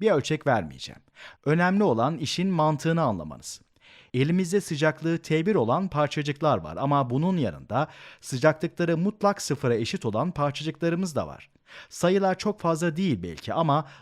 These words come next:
dağılımı bu şekilde çizelim. T bire geldiğimizde parçacık sayısı da artacak ve buradakiler de kinetik enerjisi T birden fazla olan parçacıklar.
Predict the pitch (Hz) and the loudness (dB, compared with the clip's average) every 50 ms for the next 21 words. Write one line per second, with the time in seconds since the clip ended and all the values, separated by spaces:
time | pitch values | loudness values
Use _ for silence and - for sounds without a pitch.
0 | - - 127 143 147 143 127 113 120 156 185 196 170 220 202 - - 156 143 - | -6 2 4 6 6 6 6 4 2 0 0 0 0 0 -2 0 -2 -2 -2 -4
1 | 147 139 143 143 135 - 101 - 85 80 67 - - _ _ _ _ _ _ - | -6 -2 -2 -2 -2 -2 -8 -8 -10 -12 -14 -16 -20 _ _ _ _ _ _ -20
2 | - - _ _ - 143 143 156 151 190 196 214 208 180 190 170 147 127 107 101 | -20 -20 _ _ 4 4 4 6 6 4 2 2 2 4 4 4 4 4 2 -2
3 | 92 87 85 78 98 123 135 156 165 - - - 127 131 - - 147 151 180 175 | -4 -4 -8 -6 -4 -2 -2 -2 -2 -6 -4 -2 -2 0 0 0 -2 -2 -2 -4
4 | - - 151 147 143 - - 170 139 127 98 82 76 71 - - - - - - | -2 0 0 0 0 0 -4 0 0 0 0 0 -4 -10 -14 -16 -18 -18 -18 -18
5 | _ - 120 131 135 135 123 - 139 165 185 156 135 113 - - 82 76 71 78 | _ -8 -2 2 4 4 2 2 0 0 0 0 0 -2 -4 -6 -14 -12 -12 -6
6 | 87 127 147 156 151 - - - - _ - - - 143 139 131 - 208 208 - | -2 0 0 0 0 -4 -20 -20 -20 _ -6 -2 0 2 2 2 2 0 -2 -2
7 | 160 139 127 127 123 113 104 80 85 - - - 147 175 175 - - 143 135 131 | -2 0 2 2 2 2 0 -2 -6 -8 -6 -2 -2 -2 -2 0 0 0 2 2
8 | 120 117 92 101 117 131 160 175 170 - - - _ _ - 135 135 139 135 127 | 0 0 -2 0 0 0 0 -2 -4 -8 -16 -20 _ _ 0 2 2 2 2 0
9 | 139 180 180 160 139 127 110 101 90 - 90 82 80 - - 80 - - - - | 0 0 2 2 2 2 2 0 -2 -6 -8 -10 -10 -12 -14 -14 -14 -16 -18 -16
10 | 65 52 - - - | -18 -18 -18 -20 -20